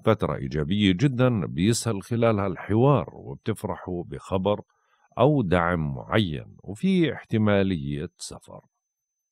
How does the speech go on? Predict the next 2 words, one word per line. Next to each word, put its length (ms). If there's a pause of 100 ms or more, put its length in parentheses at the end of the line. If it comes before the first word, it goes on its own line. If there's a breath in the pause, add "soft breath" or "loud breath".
(2750)
برج 400
الميزان، 800